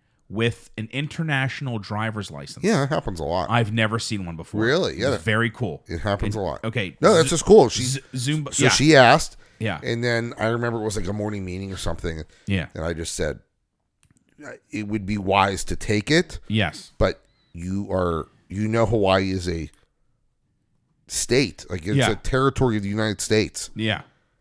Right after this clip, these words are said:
Speaker 1: It's part of our country.
Speaker 2: Yeah, it's, it's
Speaker 1: Like, it's,
Speaker 2: it
Speaker 1: it's a, it's, it's,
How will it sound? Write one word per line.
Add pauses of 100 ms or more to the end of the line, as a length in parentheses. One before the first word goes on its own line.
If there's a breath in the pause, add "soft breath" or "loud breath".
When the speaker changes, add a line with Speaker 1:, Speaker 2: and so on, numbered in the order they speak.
(300)
Speaker 1:
It's
part
of
our
country.
Speaker 2:
Yeah,
it's,
it's
Speaker 1:
Like,
it's,
Speaker 2:
it
Speaker 1:
it's
a, (100)
it's,
it's,